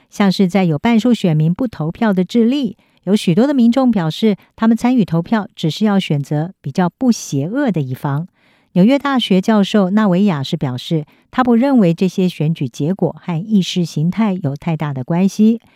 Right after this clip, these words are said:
因为从二零二零年的疫情爆发开始，所有拉丁美洲的现任政府、执政党或者是执政联盟都输掉了选举。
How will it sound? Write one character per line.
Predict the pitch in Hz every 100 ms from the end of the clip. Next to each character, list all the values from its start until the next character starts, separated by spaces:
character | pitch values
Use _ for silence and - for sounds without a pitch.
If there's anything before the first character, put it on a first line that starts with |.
| _ _
因 | - 190
为 | 180
从 | 175 165
二 | 185
零 | 175 160
二 | 180
零 | 180 165
年 | 160 151 160
的 | 156
疫 | 160 220
情 | 185 - 143
爆 | 160 175
发 | 160 165
开 | 165 190
始， | 208 - 139 - _
所 | _ - 165
有 | 277 185
拉 | 170 170
丁 | 170 175
美 | 160 127
洲 | 156
的 | 147 139
现 | - 160
任 | 156
政 | 156 240
府、 | 220 160 131 _ -
执 | 165
政 | 196 202
党 | 170 123 - _
或 | -
者 | 170 127
是 | 151
执 | 143
政 | 139 170 139
联 | 139
盟 | 185 156 170 190
都 | 190 190
输 | 180 -
掉 | 165 165
了 | 135
选 | 127 120 117
举。 | 156 135